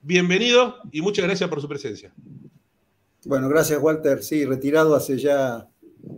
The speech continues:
Speaker 2: muchos años, a fin del noventa y ocho. Este, gracias por la invitación, eh, feliz cumpleaños para vos.
Speaker 1: Gracias.
Speaker 2: Y, y bueno, también un agradecimiento a los que se están uniendo a,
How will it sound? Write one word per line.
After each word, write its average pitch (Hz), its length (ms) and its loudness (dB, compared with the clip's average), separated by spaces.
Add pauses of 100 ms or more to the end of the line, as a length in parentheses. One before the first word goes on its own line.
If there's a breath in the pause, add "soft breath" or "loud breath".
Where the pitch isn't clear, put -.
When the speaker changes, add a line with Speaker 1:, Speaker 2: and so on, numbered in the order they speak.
(180)
Speaker 2:
muchos 165 320 0
años, 123 480 -2 (240)
a 127 180 -6
fin 160 220 -2
del 147 140 4
noventa 135 340 2
y 147 60 0
ocho. 110 340 -6 (1300)
Este, 110 560 -10
gracias 156 320 -2
por 151 100 -4
la 143 60 0
invitación, 180 720 -2 (120)
eh, 123 200 -10
feliz 131 300 -8
cumpleaños 131 600 0
para 120 180 0
vos. 175 440 -4 (320)
Speaker 1:
Gracias. 127 400 -8
Speaker 2:
Y, 110 320 -10 (200)
y 143 80 -8
bueno, 135 260 -2
también 139 300 0
un 139 120 0
agradecimiento 135 760 0
a 120 60 2
los 117 200 -6
que 107 460 -8 (800)
se - 140 -14
están 139 180 -2
uniendo 135 520 0
a, 104 300 -6